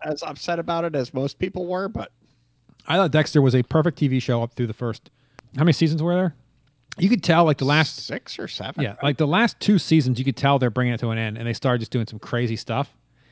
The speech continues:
Speaker 2: And I, I like the formula
Speaker 1: They,
Speaker 2: of
Speaker 1: it felt like they were trying to rush an ending.
Speaker 2: they were just, like, doing, like, "Oh, let's have him love it, like, his sister love him and stuff." Like, "What, what's going on? <laughs> This is weird. <laughs> I'm uncomfortable. I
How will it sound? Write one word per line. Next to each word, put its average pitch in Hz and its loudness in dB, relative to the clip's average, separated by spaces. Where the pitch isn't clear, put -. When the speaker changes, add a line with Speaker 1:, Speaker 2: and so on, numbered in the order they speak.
Speaker 2:
And 147 0
I, 143 0
I 143 0
like 180 4
the 143 4
formula 147 2
Speaker 1:
They, 139 -2
Speaker 2:
of 123 -2
Speaker 1:
it 135 -8
felt 277 -2
like 233 -2
they 196 0
were 170 4
trying 196 2
to 151 4
rush 151 2
an - -20
ending. 220 -4
Speaker 2:
they 156 -2
were 165 0
just, 151 -4
like, 147 0
doing, 151 -2
like, 131 -6
"Oh, 240 -4
let's 113 -6
have 170 2
him 170 0
love 202 2
it, - -6
like, 165 0
his 180 0
sister 202 -2
love 120 0
him 107 -6
and 107 -8
stuff." - -8
Like, 113 -10
"What, 180 -8
what's 214 -6
going 262 -2
on? 277 4
<laughs> - -6
This 247 6
is 247 4
weird. 240 4
<laughs> 220 0
I'm 214 -4
uncomfortable. 220 4
I 143 2